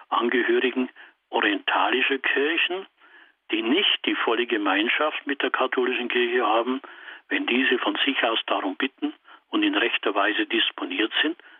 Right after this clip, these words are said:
spenden können. Sie sehen, das ist ein wesentlicher Punkt jetzt im Blick auf die, äh, orthodoxen Kirchen.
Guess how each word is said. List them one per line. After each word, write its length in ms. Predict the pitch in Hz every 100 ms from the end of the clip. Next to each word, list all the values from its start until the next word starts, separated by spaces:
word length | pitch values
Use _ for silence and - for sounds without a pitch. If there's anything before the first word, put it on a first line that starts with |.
| - _ _ _ _ _ _ _ _ _
spenden 380 | - 160 - -
können. 240 | - - - _ _ _ _ _ _ _ _ _ _ - -
Sie 80 | -
sehen, 200 | 104 123
das 180 | 131 117
ist 180 | 117 -
ein 200 | 110 104
wesentlicher 420 | 110 117 - 110
Punkt 320 | - 120 143
jetzt 200 | - -
im 140 | - 110
Blick 340 | - 143 - -
auf 180 | 208 - -
die, 180 | - - - - - - _ _
äh, 220 | 107 95 98 -
orthodoxen 600 | - - - 180 - -
Kirchen. 500 | - - - -